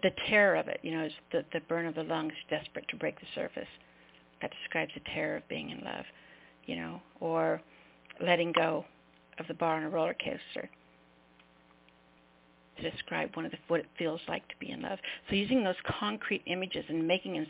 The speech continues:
solid can be hugely impactful, especially, like in this example, none of them seem related, none of them the same thing, but they all describe the kaleidoscope world that lives inside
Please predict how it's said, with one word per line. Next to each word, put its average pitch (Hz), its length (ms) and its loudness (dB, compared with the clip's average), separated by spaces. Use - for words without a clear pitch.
solid - 380 2
can 185 200 4
be 165 100 -2
hugely 220 920 6
impactful, - 640 0
especially, - 560 6
like 180 180 4
in 175 100 0
this 160 140 -4
example, 170 500 -2
none 190 300 4
of 196 80 4
them 180 120 2
seem 170 160 2
related, 160 440 2
none 170 120 -2
of 180 100 2
them 180 100 0
the - 180 -2
same 170 140 2
thing, 170 240 2
but - 140 -4
they 180 140 8
all 196 420 8
describe 175 680 2
the - 80 0
kaleidoscope 180 920 4
world 170 180 4
that - 120 -4
lives 170 220 0
inside 156 420 -2